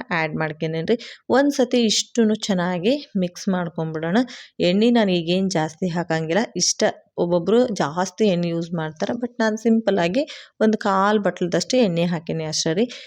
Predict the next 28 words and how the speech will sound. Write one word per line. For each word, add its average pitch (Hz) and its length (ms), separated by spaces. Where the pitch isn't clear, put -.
ಈಗ 226 160
ನೆಕ್ಸ್ಟ್ 190 320
ಇದಕ್ಕೆ 196 340
ನೀರ್ 202 360
ಹಾಕಿ 190 420
ಚೆನ್ನಾಗಿ 175 800
ನಾದ್ಕೊಂಡ್ಬಿಡೋಣ. 165 720
ಪೂರಿ 269 300
ಹಿಟ್ಟನ್ನ 240 440
ನಾವ್ 190 160
ಎಷ್ಟು 165 280
ಚೆನ್ನಾಗಿ 180 640
ನಾದ್ಕೊಂತೀವಿ, 180 800
ಹಂಗ 180 200
ಎಷ್ಟು 185 500
ಹೊತ್ತು 208 420
ನೆನೆಯಾಕ್ 180 520
ಬಿಡ್ತೀವಿ 170 420
ಅನ್ನೋದ್ರ 160 420
ಮೇಲೆ 160 720
ಪೂರಿ 226 280
ಚೆನ್ನಾಗಿ 170 720
ಉಬ್ಕೊಂಡು 180 640
ಬರ್ತವ್ರಿ. 175 520
ಹಂಗ 170 260
ಇನ್ನೊಂದು 180 540
ಟಿಪ್ಸ್ - 300
ಏನಂತಂದ್ರ, 160 540